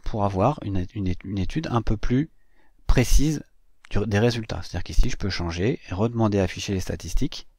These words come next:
Euh, alors, au niveau de la sortie, là, c'était H T M L.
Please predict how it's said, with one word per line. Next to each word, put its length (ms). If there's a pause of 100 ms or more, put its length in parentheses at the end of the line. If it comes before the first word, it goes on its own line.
(580)
Euh, 340
alors, 320
au 120
niveau 400 (300)
de 100
la 100
sortie, 440 (3000)
là, 160
c'était 320
H 180
T 120
M 120
L. 240